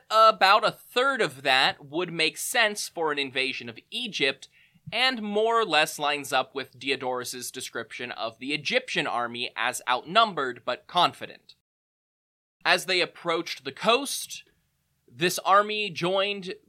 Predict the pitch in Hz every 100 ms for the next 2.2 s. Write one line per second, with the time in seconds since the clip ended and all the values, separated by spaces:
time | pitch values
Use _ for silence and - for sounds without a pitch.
0 | 147 165 160 165 160 156 156 135 127 117
1 | 127 180 220 208 202 - 196 196 190 190
2 | 185 -